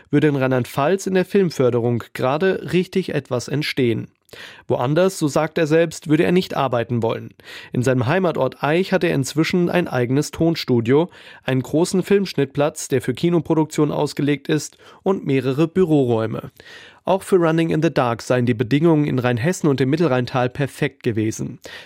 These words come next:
Viele unserer Projekte sind eng mit Rheinland-Pfalz verbunden.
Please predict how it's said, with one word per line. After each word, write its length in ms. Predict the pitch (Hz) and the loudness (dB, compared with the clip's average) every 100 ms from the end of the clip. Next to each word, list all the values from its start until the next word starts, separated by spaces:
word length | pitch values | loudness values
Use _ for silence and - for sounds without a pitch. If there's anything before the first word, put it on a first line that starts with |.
| - | -10
Viele 280 | - 214 202 | 0 2 4
unserer 300 | 170 151 147 | 2 0 0
Projekte 600 | - 143 160 170 135 113 | 0 2 2 0 0 0
sind 200 | 120 - | 0 -2
eng 240 | - 165 170 | -2 0 0
mit 180 | 156 | 0
Rheinland-Pfalz 540 | 139 135 131 - 131 - | 0 0 0 0 -2 -2
verbunden. 540 | 123 110 110 117 107 | -2 0 -2 -2 -6